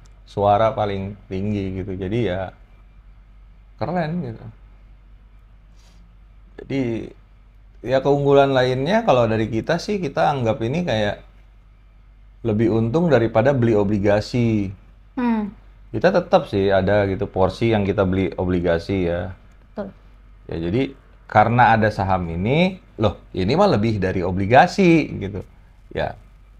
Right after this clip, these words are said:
Speaker 1: sebagian besar ya kita beli karena ini gitu. Bukan berarti hanya itu saham saya sekarang nih, bukan hanya, bukan hanya dua gitu. Ya dengan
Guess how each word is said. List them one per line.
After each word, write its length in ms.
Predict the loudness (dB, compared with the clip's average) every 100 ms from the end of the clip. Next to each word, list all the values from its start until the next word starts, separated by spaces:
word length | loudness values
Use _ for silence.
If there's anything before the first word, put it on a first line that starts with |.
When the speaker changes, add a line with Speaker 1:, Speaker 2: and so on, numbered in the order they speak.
| -20 -20
Speaker 1:
sebagian 560 | -8 -4 -2 -2 -2
besar 320 | -2 4 4 4
ya 160 | -2
kita 320 | -4 -6 -6
beli 240 | -4 -4 0
karena 320 | 2 2 0
ini 440 | -2 -4 -4 -6
gitu. 100 | -10 -16 -20 -20 -20 -20 -20 -20 -20 -20 -12
Bukan 320 | -4 -2 2
berarti 640 | 2 2 0 -2 -2 -4 -8 -18 -20 -20 -18 -6
hanya 240 | -4 -2 -2
itu 260 | 0 2
saham 380 | 4 4 2 2
saya 320 | 2 4 4
sekarang 400 | 2 2 4 4
nih, 80 | 2
bukan 220 | 0 0 0
hanya, 200 | -2 -4
bukan 260 | -2 0 0
hanya 160 | -2 -2
dua 420 | 4 6 6 2 -4
gitu. 240 | -10 -12 -14 -20 -20 -20 -6
Ya 100 | 0
dengan 800 | 0 2 2 4 4 2 2 0